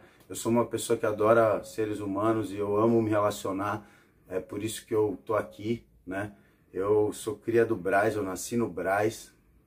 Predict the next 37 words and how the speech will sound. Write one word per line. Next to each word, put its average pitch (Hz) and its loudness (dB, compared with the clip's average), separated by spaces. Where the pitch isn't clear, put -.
com 98 -6
gente, 98 -6
eu 90 -4
gosto 95 -2
disso, 95 -10
então 104 -8
eu 107 -2
não 104 -2
gosto 98 2
de - -12
ficar 101 -2
em 98 -2
escritório, 95 -4
eu 90 -2
gosto 90 -4
é 92 -6
de 90 -8
falar, 87 -2
de - -8
conversar, 98 -4
de 90 -8
conhecer 98 -8
pessoas, 92 -6
conhecer 95 -10
histórias, 101 -4
poder 110 0
ajudar 127 4
no 120 0
pouco 120 -8
de 113 -10
experiência 113 -2
que 110 -10
eu 104 -6
tenho 110 0
no 104 -2
comércio. 101 -2
Então, 107 0